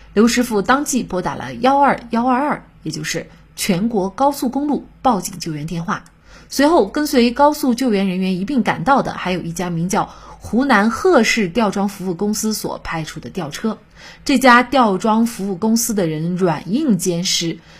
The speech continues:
让刘师傅签订一份协议，并声称签订协议收费八万，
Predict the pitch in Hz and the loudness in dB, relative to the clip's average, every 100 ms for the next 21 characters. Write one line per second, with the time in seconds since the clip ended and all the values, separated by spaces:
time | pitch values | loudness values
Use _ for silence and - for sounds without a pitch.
0 | - - 214 185 180 170 190 220 196 170 | -16 2 4 4 2 0 0 -4 -4 -6
1 | - 196 196 170 180 175 - 165 202 269 | -2 -2 0 -2 -4 -4 -4 -2 0 -2
2 | 262 - 160 180 175 185 185 - - - | -4 -6 -6 -4 -4 -4 -6 -12 -12 -4
3 | 330 330 269 220 254 233 262 254 254 202 | -2 0 0 2 2 2 0 0 -2 0
4 | 294 320 330 - | 2 2 0 -2